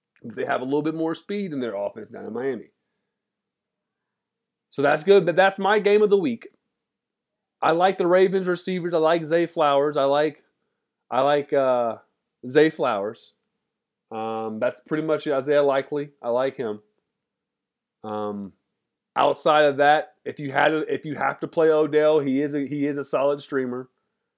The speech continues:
'cause somehow he does get lost in, behind defenses.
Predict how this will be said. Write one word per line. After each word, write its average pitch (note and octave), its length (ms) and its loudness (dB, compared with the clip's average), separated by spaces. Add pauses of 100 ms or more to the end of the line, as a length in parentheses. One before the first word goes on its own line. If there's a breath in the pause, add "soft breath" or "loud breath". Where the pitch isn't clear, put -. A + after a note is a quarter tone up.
(380)
'cause - 140 -10
somehow C#3 360 -2
he C#3 140 -2
does C#3 240 4
get D3 160 0
lost C3+ 360 0
in, C#3+ 140 -6 (140)
behind C#3 420 -4
defenses. B2 640 -8